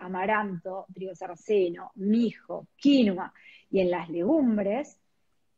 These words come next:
este contenido de lectinas van a seguir dañando la barrera intestinal, la pared intestinal, y van a interactuar una vez adentro con el sistema inmune. Y nosotros no queremos que el sistema inmune se siga,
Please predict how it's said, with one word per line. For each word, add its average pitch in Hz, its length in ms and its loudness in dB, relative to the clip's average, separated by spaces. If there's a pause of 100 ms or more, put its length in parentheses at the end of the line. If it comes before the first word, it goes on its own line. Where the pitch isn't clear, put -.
(720)
este 277 260 -2
contenido 254 380 -2
de 190 140 2
lectinas 240 480 -8
van 277 160 -8
a 302 60 -10
seguir 262 640 -4
dañando 220 1040 -6
la 180 260 -4
barrera 190 400 -4
intestinal, 196 640 -6
la 170 140 -6
pared 175 240 -8
intestinal, 277 800 -6 (500)
y 269 140 4
van 320 180 0
a 320 60 -4
interactuar 285 640 -2
una 214 160 -8
vez 220 160 -10
adentro 285 340 -6
con 240 100 -6
el 185 80 -6
sistema 196 340 -6
inmune. 180 440 -8
Y 220 80 2
nosotros 233 300 6
no 269 300 6
queremos 294 640 -2
que - 100 -6
el 180 40 -2
sistema 208 320 -6
inmune 220 320 -2
se - 120 -16
siga, 208 460 4